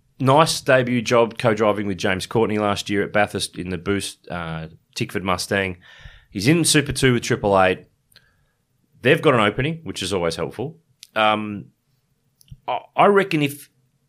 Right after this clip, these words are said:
I reckon he's in the frame already. If he has a stellar year in Super two, wins races, shows speed, shows progression, I reckon they're in a place where they can put a young gun in. The pressure's not there as much. Yes, there'll be expectations from sponsors to be running at the front.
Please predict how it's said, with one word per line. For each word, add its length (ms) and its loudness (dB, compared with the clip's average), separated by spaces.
I 100 4
reckon 240 2
he's 160 -2
in 100 2
the 80 0
frame 360 2
already. 540 0
If 160 -8
he 140 2
has 200 4
a 60 -4
stellar 400 0
year 220 -2
in 80 -2
Super 340 -6
two, 420 0
wins 320 0
races, 340 2
shows 340 2
speed, 440 0
shows 280 2
progression, 800 0
I 160 6
reckon 260 2
they're 120 4
in 60 2
a 60 0
place 340 0
where 120 0
they 140 2
can 140 -6
put 160 -4
a 60 0
young 240 -2
gun 180 0
in. 400 -6
The 80 -8
pressure's 420 0
not 240 -2
there 220 6
as 140 0
much. 360 -2
Yes, 300 2
there'll 180 0
be 80 2
expectations 720 -2
from 160 -8
sponsors 460 -4
to 100 -14
be 100 -4
running 240 0
at 80 -8
the 60 -14
front. 360 0